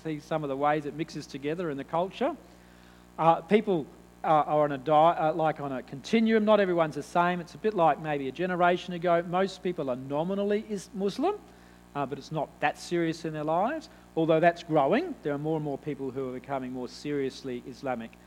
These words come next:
like in the neighbour to the south, which was on the news a lot last year.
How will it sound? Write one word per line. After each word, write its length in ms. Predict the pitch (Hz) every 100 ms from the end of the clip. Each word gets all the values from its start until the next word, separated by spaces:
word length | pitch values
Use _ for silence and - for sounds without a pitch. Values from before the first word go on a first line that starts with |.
| - -
like 260 | 135 131
in 100 | 135
the 80 | 123
neighbour 300 | 120 123 123
to 140 | 117
the 80 | 123
south, 320 | 117 135 123 -
which 140 | 143
was 120 | 127 127
on 100 | 123
the 80 |
news 240 | 120 127 123
a 60 |
lot 200 | 120 117
last 360 | 117 113 - -
year. 160 | 131